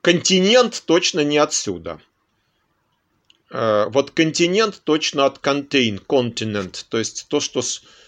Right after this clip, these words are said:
континент — это то, что содержит что-то, большое количество земли, например.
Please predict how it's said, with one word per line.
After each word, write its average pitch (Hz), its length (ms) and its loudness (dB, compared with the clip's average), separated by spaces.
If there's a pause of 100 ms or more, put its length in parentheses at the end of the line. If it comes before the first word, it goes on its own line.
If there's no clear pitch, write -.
(240)
континент — 143 720 -2
это 123 220 0
то, 156 220 -2
что 139 260 0
содержит 127 720 2
что-то, - 500 -6 (240)
большое 120 400 0
количество 120 460 -2
земли, 110 380 -4
например. 85 460 -16